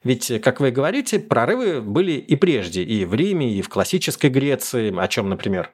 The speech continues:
раскопки свидетельствуют, они показывают, как менялось качество жизни. В Европе между тысячным и тысяча трёхсотым годом было очень бурное развитие. И вот как пишут авторы кембриджской истории капитализма,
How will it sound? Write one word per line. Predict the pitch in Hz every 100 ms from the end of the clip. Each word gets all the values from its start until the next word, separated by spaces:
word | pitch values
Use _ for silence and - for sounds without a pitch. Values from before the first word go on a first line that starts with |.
| -
раскопки | 107 - - -
свидетельствуют, | - 101 107 - - 92 101
они | 98 90
показывают, | - - - 180 147 107 -
как | 104 - - -
менялось | 131 107 160 147
качество | - 123 - - 123
жизни. | 113 117 85 80 -
В |
Европе | 160 160 151 139
между | 123 107 117
тысячным | 131 113 - 113 110
и |
тысяча | 110 107 - -
трёхсотым | 123 - 117 107 104
годом | 107 104 98 92
было | 101 95 92 87 85 _ -
очень | 131 - 110
бурное | 107 135 104 92
развитие. | 98 104 98 - 98 -
И | 131
вот | 160
как | 160 139 - -
пишут | 165 - -
авторы | 120 - 107
кембриджской | 139 101 - - 107
истории | - 127 123
капитализма, | - - 226 262 233